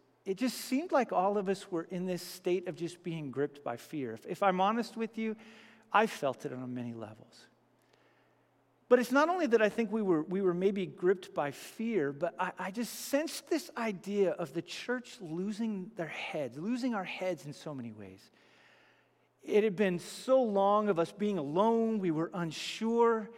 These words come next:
And the thing that we needed to do, and I think what the scriptures always call us to do when we, when we hit that point when we're not sure what to do, we just go back to the basics.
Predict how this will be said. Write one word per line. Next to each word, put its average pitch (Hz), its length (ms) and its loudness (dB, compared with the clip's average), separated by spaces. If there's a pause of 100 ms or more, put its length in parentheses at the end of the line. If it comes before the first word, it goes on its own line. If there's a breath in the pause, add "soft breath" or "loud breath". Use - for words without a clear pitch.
(560 loud breath)
And 202 120 4
the 220 60 6
thing 277 280 4
that 359 120 4
we 330 160 4
needed 254 300 2
to 208 80 -6
do, 190 420 2
and 170 100 2
I 175 60 2
think 269 260 0
what 294 160 0
the 233 80 -8
scriptures 214 600 -8
always 233 440 4
call 170 280 0
us - 160 -8
to 170 100 -6
do 196 320 0
when 190 160 4
we, 180 160 -2 (220)
when 208 100 -2
we 196 100 -2 (220)
hit 320 320 -2
that 466 220 -2 (120)
point 180 560 0
when 180 220 -4
we're 175 220 2 (420 loud breath)
not 208 260 4
sure - 240 -6
what 208 260 -4
to 190 60 -14
do, 180 300 -6
we 151 160 -10
just - 360 -12
go 196 160 -2
back 143 600 -12 (160)
to 180 60 -12
the 165 100 -8
basics. 147 640 -10